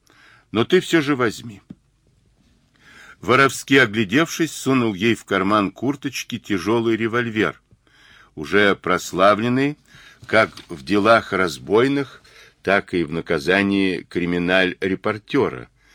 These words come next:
лежавшего сейчас на животе в отдельной палате. Предупредил: «Я зарядил дробовыми, зря не дергайся,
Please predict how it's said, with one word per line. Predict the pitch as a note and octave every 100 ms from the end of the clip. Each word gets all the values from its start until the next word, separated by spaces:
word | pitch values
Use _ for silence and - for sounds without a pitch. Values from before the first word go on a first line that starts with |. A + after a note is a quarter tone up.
| _ -
лежавшего | E2 F2 F#2 D#2+ - D2
сейчас | C#2+ D2+ - D#2+ D2 D#2+
на | C#2+
животе | D2 C#2+ - C3+ D3 - _ _
в | D2+
отдельной | F2+ C#2 C2 F#2 F2+ F2+
палате. | - F#2 C2 - - - _ _ _ _ _ _ - - _
Предупредил: | A2 C#3 E3 D#3 A#2+ D#2 C#2+ - _ _ _ _ _ _ _ _ -
«Я | C#2+ A#2
зарядил | G#2+ A2+ A2 F#2 A2 A#2 A2 -
дробовыми, | C#2+ G#2 G2 B2 G#2 D#2+ C2+ B1+ - -
зря | - F2 F2+ C#3
не | D3+
дергайся, | A2 D2+ C2 C2 B1 - C2